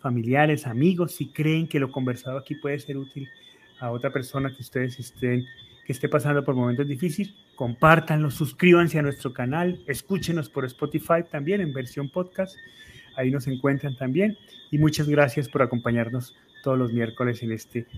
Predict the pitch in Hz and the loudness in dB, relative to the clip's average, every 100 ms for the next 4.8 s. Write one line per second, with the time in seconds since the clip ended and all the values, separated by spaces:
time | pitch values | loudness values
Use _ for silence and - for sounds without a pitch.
0 | - - 127 117 113 107 104 - 107 - | -18 -6 0 2 2 -2 -6 -8 -12 -8
1 | 104 - 110 113 - 175 190 185 175 - | -8 -8 -8 0 8 8 8 2 0 6
2 | 147 151 170 160 147 156 151 160 - 175 | 6 6 4 6 8 6 4 -8 -2 -2
3 | - 196 185 185 - 143 131 127 143 131 | 2 4 4 0 -2 0 0 0 -2 -2
4 | 123 123 127 131 117 143 147 | -4 -4 -2 -4 -2 0 0